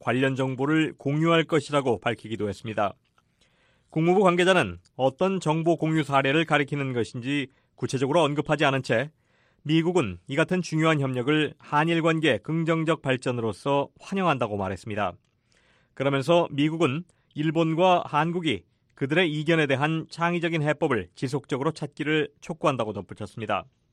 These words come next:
아울러 미국은 이 문제에 계속 관여할 것이고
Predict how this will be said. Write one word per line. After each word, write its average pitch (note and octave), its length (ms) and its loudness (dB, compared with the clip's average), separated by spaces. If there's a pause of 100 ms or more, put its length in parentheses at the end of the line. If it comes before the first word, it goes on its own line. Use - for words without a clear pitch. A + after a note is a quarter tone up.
(800)
아울러 F3 260 6
미국은 E3 580 0
이 D#3 120 -4
문제에 E3+ 340 0
계속 E3 380 -2
관여할 D3 340 0
것이고 C3+ 480 -4